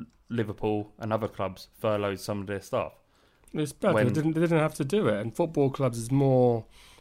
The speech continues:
Speaker 2: I think P R counts for more in a football club than for someone like Amazon, where people will just buy Amazon stuff anyway. Um,
Speaker 1: Yeah.
Speaker 2: I mean, I, I, I think, um, I think it was a bad move, him doing that from a P R point of view. He's kinda gone over and beyond,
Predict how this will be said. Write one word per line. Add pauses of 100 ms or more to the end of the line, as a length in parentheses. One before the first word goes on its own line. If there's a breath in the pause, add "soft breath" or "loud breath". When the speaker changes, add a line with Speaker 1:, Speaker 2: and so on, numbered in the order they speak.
(160 soft breath)
Speaker 2:
I
think
P
R
counts
for
more
in
a
football
club
than
for
someone
like
Amazon,
where
people
will
just (300 soft breath)
buy
Amazon
stuff
anyway. (240)
Um,
Speaker 1:
Yeah. (440 loud breath)
Speaker 2:
I
mean, (880 soft breath)
I,
I,
I
think,
um, (380)
I
think
it
was
a
bad
move,
him
doing
that
from
a
P
R
point
of
view.
He's
kinda
gone
over
and
beyond,